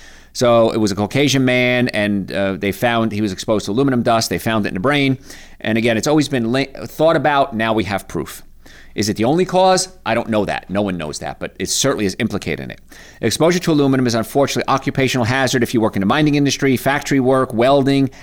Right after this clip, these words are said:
agriculture. It's out there. Not to mention ingesting, uh, aluminum vapors, uh, every time your nose catches cigarette smoke.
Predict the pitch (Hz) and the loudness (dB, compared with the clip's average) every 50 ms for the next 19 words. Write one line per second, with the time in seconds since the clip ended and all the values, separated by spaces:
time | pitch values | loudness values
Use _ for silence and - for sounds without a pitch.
0 | - - - 127 143 135 151 143 - 139 143 143 - - 156 143 143 143 143 - | -10 -6 -2 -2 0 0 0 -2 0 0 0 0 0 -2 -2 0 -2 -2 -4 -12
1 | - - - - - _ - - - - - - - - - - - 131 120 - | -20 -20 -20 -20 -20 _ -20 -20 -20 -20 -20 -20 -20 -20 -20 -12 -8 -4 0 2
2 | 160 170 165 - 101 87 - - - - - - - - - - 107 127 147 151 | 2 2 2 0 -2 -2 -2 -6 -12 -20 -20 -20 -20 -20 -14 -4 -2 -2 0 0
3 | - 151 147 151 147 - - 147 139 127 123 104 - 147 135 - 139 123 120 - | 2 2 2 2 2 2 0 0 0 0 0 2 2 0 0 0 -2 -4 -2 0
4 | - 120 117 117 117 117 - 117 117 131 139 139 131 120 101 135 131 123 123 127 | 0 2 2 4 2 2 2 2 2 2 2 2 2 2 2 2 0 0 2 2
5 | 127 123 120 120 - - - - 110 110 113 110 - 123 113 139 139 - - 135 | 2 2 0 0 -4 -4 0 2 4 4 4 4 2 0 0 0 -2 -2 -2 -2
6 | 135 131 123 120 113 113 123 123 123 - - - 123 - - 110 - - - 196 | 0 0 0 2 2 2 2 2 2 0 0 -2 -2 -2 -2 -4 -2 -4 -2 -2
7 | - 95 82 - - - 69 - - - | -2 -4 -4 -6 -10 -12 -12 -14 -16 -20